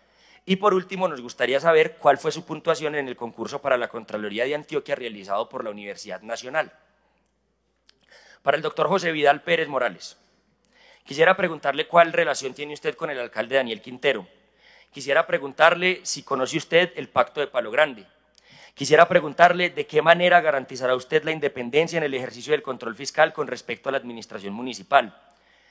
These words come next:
Quisiera preguntarle también cuál será el criterio que utilizará para proveer los cargos de libre nombramiento y remoción que hacen parte de la planta de personal de la Contraloría de Medellín. Quisiera preguntarle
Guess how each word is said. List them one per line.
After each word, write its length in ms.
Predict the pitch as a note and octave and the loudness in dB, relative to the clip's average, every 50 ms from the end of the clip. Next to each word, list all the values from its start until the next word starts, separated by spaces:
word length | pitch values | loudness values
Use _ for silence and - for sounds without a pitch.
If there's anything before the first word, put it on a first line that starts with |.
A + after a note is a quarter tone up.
| _ _ _ _ _ _ | _ _ _ _ _ _
Quisiera 320 | _ - C3 C#3+ C#3+ E3+ | _ -4 0 4 4 4
preguntarle 480 | F3+ F#3+ F3 D#3 D3 - D3 C#3+ D#3+ E3+ | 4 4 0 -2 -2 -2 -2 -2 -2 -2
también 300 | - D#3+ C#3+ C3+ C#3+ D3 | -4 -4 -4 -4 -6 -8
cuál 320 | - - - F3+ F3+ F3+ | -2 4 8 8 8 8
será 220 | - F3 F3+ E3+ E3+ | 6 2 0 0 0
el 80 | E3 | 0
criterio 400 | - E3+ F3 E3+ E3+ D#3+ D#3+ E3 | -2 -8 -6 -4 -2 -2 -2 -4
que 80 | - D#3+ | -6 -8
utilizará 480 | D3 - C3+ C3 A2+ A#2+ A#2+ A#2+ B2 - | -12 -10 -10 -6 -2 0 2 2 2 2
para 180 | C#3 D3+ C#3+ | 2 0 0
proveer 380 | - B2+ B2+ A#2+ A#2+ A#2+ A2 A#2+ | 0 -2 -2 -2 -2 -4 -4 -6
los 120 | C#3+ - | -8 -4
cargos 320 | - - C#3+ C#3 C3+ D3+ C3+ | -2 0 0 0 0 -4 -8
de 80 | C3 | -6
libre 220 | B2+ B2 A#2+ A#2+ C3+ | -6 -4 -2 -2 -2
nombramiento 520 | C#3+ C#3 C3 B2 A#2+ A#2 A2+ A2+ - C#3 | -2 -2 -2 -2 -2 -2 -4 -8 -10 -8
y 40 | C3 | -8
remoción 400 | C3 C3 A#2 G#2+ - C#3 D#3 D#3+ | -8 -8 -8 -8 -6 -4 -4 -4
que 100 | - C#3 | -4 -6
hacen 200 | C3 C#3 C3+ C3 | -8 -8 -6 -2
parte 260 | - C#3+ C3+ - D3+ | -2 -2 -2 -2 -4
de 80 | C#3+ C3+ | -4 -4
la 140 | A#2+ - | -4 -6
planta 300 | - A#2+ A#2 A2+ - C3+ | -8 -8 -8 -6 -4 -2
de 60 | C#3 C3+ | -4 -2
personal 400 | - B2+ A2 G2 A2 A2+ A2+ A2 | -4 -8 -12 -10 -10 -10 -10 -8
de 80 | C3 | -6
la 120 | C3 C3 B2+ | -4 -4 -4
Contraloría 560 | C3 A#2+ G#2+ - A2+ A2 G#2+ G#2 G#2 A2+ B2+ | -6 -10 -14 -14 -12 -12 -12 -6 -4 -4 -4
de 80 | B2+ | -4
Medellín. 480 | A#2 A2 G#2 F#2 F2+ A2+ C#3+ B2+ A2 F#2 _ _ _ _ _ _ _ _ - - - - - - _ _ | -6 -10 -14 -14 -12 -12 -12 -12 -12 -16 _ _ _ _ _ _ _ _ -20 -20 -20 -20 -20 -20 _ _
Quisiera 320 | - C#3 C#3 D#3 E3+ F3+ | -8 0 4 6 6 6
preguntarle 680 | - F#3 E3+ D#3 C#3+ C#3 - D#3 D#3+ E3+ F3+ F#3 F3+ - | 6 2 0 -2 0 6 8 8 8 8 4 0 -2 -4